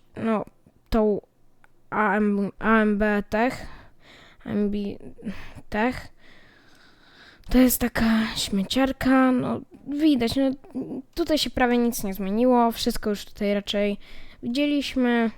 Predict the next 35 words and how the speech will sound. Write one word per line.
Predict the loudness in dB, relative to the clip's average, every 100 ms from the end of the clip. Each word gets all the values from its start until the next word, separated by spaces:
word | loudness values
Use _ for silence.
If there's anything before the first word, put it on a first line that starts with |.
| -16
Tutaj | -18 -8 -4
mamy | -2 -2 -2
jeszcze | -4 -8 -10
taki | -16 -16 -6
panel, | 0 2 2 0 -2 -8 -10
guzik, | -6 -4 -4 -6 -10 -20 -20 -20 -20 -20 _ -12
no, |
światła | -4 -2 -2 -6
dalej, | -4 -2 -2 -2 -4 -8 -12
no, | -4 -2 -2 -4 -12 -8
tutaj | -2 2 2
nie | 4
ma | 2 2 0
za | -2
wiele. | -2 -2 -4 -8 -14 -20 -20 -20 -20 _ -20 -20 -20 -20 -4
I | 4
jest | 6 6 2 4
to, | 8 10 10 8 6 4 0 -2 0
y, | 0
czwarty | 2 2 2 -2
sneak | 0 2 2
peek, | 0 -4 -4 -8
który, | -8 4 6 8 6 6 4 2 0
no, | -2
w | -2
sumie | 0 4
najwięcej | 4 4 2 0 0
nam | 0 0 0
daje, | 0 0
bo | -2 -4
tutaj | -6 -6 -2
mamy | 0 0 0 -2 -4 -16 -20 -8
tył | 6 12 12 10 4 -4
samej | -2 2 2 2
śmieciarki | -2 -4 -4 -2 -2 -4 -6 -2 0